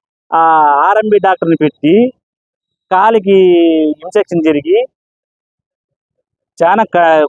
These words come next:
కాలంతా మొత్తం అంతా చాలా ఇన్ఫెక్షన్ జరిగి చాలా ఇదే అయిపోయింది.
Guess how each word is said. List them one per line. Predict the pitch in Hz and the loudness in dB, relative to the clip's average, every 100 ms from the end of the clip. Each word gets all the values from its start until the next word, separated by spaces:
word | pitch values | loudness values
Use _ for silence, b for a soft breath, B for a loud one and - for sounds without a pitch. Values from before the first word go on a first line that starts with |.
| - | -2
కాలంతా | 165 208 196 214 | -2 -2 -2 -4
మొత్తం | 175 202 190 | -4 -4 -4
అంతా | 202 190 | -2 -2
చాలా | 165 190 185 151 147 139 127 120 - _ | 0 0 -2 -2 0 0 0 -4 -10 _
ఇన్ఫెక్షన్ | 143 160 214 190 | -12 -6 -4 -2
జరిగి | 185 185 190 | -2 -2 -2
చాలా | 165 180 165 139 | -2 0 -2 -2
ఇదే | 185 | 0
అయిపోయింది. | 185 151 127 | 0 0 -4